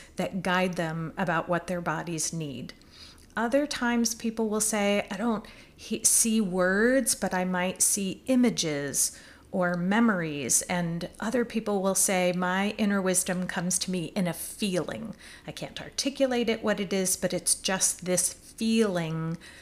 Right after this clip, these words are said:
that I know something to be true." So regardless, how your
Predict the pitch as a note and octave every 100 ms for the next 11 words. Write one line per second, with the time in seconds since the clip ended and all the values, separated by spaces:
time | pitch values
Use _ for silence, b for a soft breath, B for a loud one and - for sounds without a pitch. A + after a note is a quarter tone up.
0 | B E3+ F3 E3+ - F3 E3 E3+ F3 F3
1 | F3 F3 F3 - D#3+ - E3 D#3 - D#3+
2 | D3+ - - - - B B B - G#3
3 | A#3 B3 A#3+ A3+ E3 D3 - - - -
4 | - - B3+ C#4+ D#4 D#4 C#4 G#3+ F#3+ F3+
5 | F3+ F3+ F3+